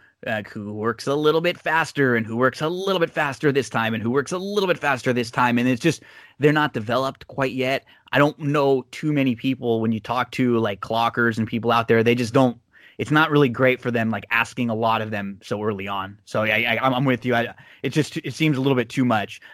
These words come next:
Um, number seven, racing needs its stars to run for as long as possible. This one I think is, is a real key because,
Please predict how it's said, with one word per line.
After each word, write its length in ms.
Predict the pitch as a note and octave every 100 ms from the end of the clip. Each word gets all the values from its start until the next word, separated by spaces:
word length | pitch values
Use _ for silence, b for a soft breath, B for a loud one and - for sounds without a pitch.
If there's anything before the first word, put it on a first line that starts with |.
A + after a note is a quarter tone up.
| B
Um, 420 | - A#2 G#2+ A2+ B2
number 160 | D3
seven, 480 | - G#3 E3 A#2 G#2+ b b
racing 680 | C3 D#3+ E3 E3+ E3+ E3 D#3+
needs 280 | D3 C#3+ B2+
its 100 | B2
stars 320 | C3 B2 A#2+
to 80 | C3+
run 180 | B2+ B2
for 140 | B2+
as 140 | A2+
long 200 | A2+ A2+
as 80 | B2+
possible. 540 | - F3 F3+ C3+ A#2 A2+
This 180 | G3+
one 280 | A3 G3 C#3+ C#3
I 120 | C3+
think 160 | C3+
is, 120 | B2 A#2
is 200 | A#2+ A#2+
a 60 |
real 260 | A#2+ C3 A#2
key 280 | A2+ A2 G#2
because, 340 | A2 C3 A#2